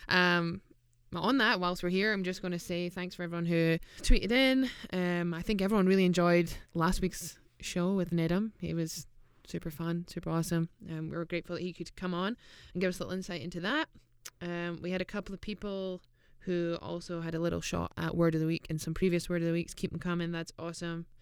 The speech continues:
I actually had one. Oh, got a little special, um, from Angie Lee McDougall. What's,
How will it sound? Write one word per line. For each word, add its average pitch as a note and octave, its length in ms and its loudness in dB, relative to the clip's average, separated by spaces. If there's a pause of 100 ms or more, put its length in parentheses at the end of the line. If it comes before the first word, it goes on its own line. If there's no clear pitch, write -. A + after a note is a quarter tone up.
(340)
I F#3 40 0
actually C4 180 4
had A3 180 2
one. F#3+ 240 4
Oh, A3+ 240 0 (140)
got G#3 100 -2
a G3+ 60 2
little F#3+ 240 2
special, F3 480 -4 (680)
um, E3+ 540 -2 (480)
from E3 340 -8
Angie F#3 360 -4
Lee E3+ 340 -2
McDougall. D#3+ 540 -6 (260)
What's, G#3+ 200 -4